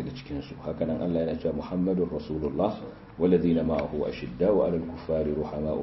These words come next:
بينهم تراهم ركعا سجدا يبتغون فضلا من الله ورضوانا." Har zuwa ƙarshen aya. Muhammadu manzon Allah ne, waɗanda suke tare da shi masu tsanani ne bisa ga kafirai, masu tausayi ne ga junansu. Za ka gansu suna masu ruku'u da sujjada,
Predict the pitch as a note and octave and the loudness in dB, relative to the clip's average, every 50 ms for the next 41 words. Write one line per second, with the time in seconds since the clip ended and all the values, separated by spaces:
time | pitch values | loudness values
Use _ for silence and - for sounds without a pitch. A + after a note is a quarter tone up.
0 | C#2+ D2+ E2 F2+ F#2 F2 E2+ E2+ E2+ - C2+ - - - D2+ D#2+ - - D2 D2 | 0 2 4 4 4 4 4 2 0 0 0 0 0 0 2 0 0 0 -2 -4
1 | D2 - - - - - C#2+ D2 D2+ D2+ - - E2 D2+ D#2 D2+ C#2 C2+ D2 C#2+ | -4 -4 -6 -6 -6 -4 -4 -4 -4 -6 -6 -8 -8 -8 -4 -4 -2 -2 -2 -2
2 | D2 E2 E2 E2 - D#2+ C#2+ D2+ D#2 D2 C#2+ - - D2+ D2+ D2+ D2+ D2 D2+ D2 | 0 -2 -2 -2 -2 -4 -2 -2 -4 -4 -4 -6 -6 -6 -4 -4 -4 -4 -4 -4
3 | C#2+ C#2 C#2 C#2+ D2 D2+ D2+ C#2+ C#2 C#2 C2 C2 C#2 D#2 F2+ G2+ A2 A2+ - - | -4 -4 -2 -4 -2 -2 -2 -4 -4 -4 -6 -2 0 0 2 2 2 0 -2 -6
4 | - - - - - - - F2+ F#2+ G2+ G2 E2 - - B1+ - - - - - | -12 -12 -12 -10 -8 -2 0 2 4 6 6 4 4 2 -4 -8 -6 -8 -8 -6
5 | D2+ D2 C#2+ - - - - - C3+ - - - - - - - - - - - | -6 -8 -8 -8 -10 -12 -14 -14 -14 -12 -12 -14 -14 -16 -18 -20 -20 -20 -20 -20
6 | - - F2 F2+ - E2 F2 F#2 F2 F2 D#2 D2+ C#2+ C#2+ D#2+ E2+ F2 - E2 F2+ | -20 -16 -12 -6 -2 2 2 4 4 2 0 0 -2 0 2 2 2 4 2 2
7 | F2 E2 D2+ D2 E2 G#2 A2 A#2 - - F2+ D2+ D#2 - - - - F2+ E2 - | 4 4 2 2 2 0 0 0 -2 -2 -4 -4 -4 -6 -8 -4 -4 -2 0 2
8 | D2+ D2 D#2 F2 E2 D#2 - - - F#2+ G2+ F#2+ D#2+ D2 C#2+ - - - F2 F2+ | 2 4 4 4 4 2 -2 -2 -2 -2 0 0 -2 -2 -4 -6 -2 0 2 4
9 | F2+ F#2 G2 G2+ G2 F#2 E2 D#2+ F2 E2+ - D2+ - - - - - - - - | 4 4 6 4 4 4 4 2 2 2 2 0 0 -2 -6 -8 -8 -8 -4 0
10 | C#3+ C3 A#3 A#3 - - - - - - - - - - C2 C#2+ E2 - - - | 2 2 2 2 -2 -8 -10 -16 -18 -20 -20 -20 -16 -12 -10 -10 -10 -8 4 6
11 | A2+ G#2 F2 - - F2 F2+ G#2 A#2 A#2+ A#2+ G#2+ F2+ D#2+ D2+ D2 D#2+ E2 E2+ F2 | 8 8 8 6 4 4 6 8 8 10 10 8 8 6 4 2 2 2 4 6
12 | F2 F2 F2+ - - - - - - - - - - - E2+ F#2 F2+ F2+ D#2 E2 | 6 4 4 2 0 -6 -10 -10 -12 -14 -14 -6 0 4 6 6 6 4 2 4
13 | F2 F#2 F2 - - - F2+ F2+ F2+ E2+ D#2 D2+ D2 C#2+ - - F#2+ F2+ E2 - | 4 2 2 0 -4 -2 0 2 2 2 2 0 -2 -4 -4 -4 -4 -4 -4 -4
14 | - G2 E2 E2+ E2+ D2+ D2 D2+ - C2+ C2+ F2+ G2+ G2+ G#2 F#2+ F2+ | -2 -4 -2 -2 0 -2 -2 -4 -6 -8 0 2 4 6 6 4 4